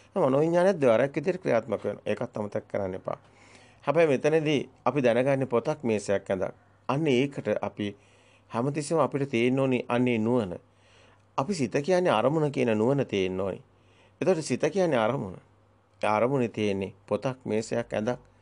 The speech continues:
ඉරක්, හඳක්, ප්‍රඥප්තියක්, සමුදයක්. ඒ කියන්නේ අපි අර දාගත්ත ශබ්ද වර්ණ එකතු වෙන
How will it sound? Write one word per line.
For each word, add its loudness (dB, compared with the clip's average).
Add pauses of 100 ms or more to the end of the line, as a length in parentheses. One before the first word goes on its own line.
(720)
ඉරක්, 0
හඳක්, -2 (120)
ප්‍රඥප්තියක්, -4
සමුදයක්. -8 (560)
ඒ 2
කියන්නේ 0 (800)
අපි 2
අර 2
දාගත්ත 2
ශබ්ද 0
වර්ණ 0
එකතු -8
වෙන -6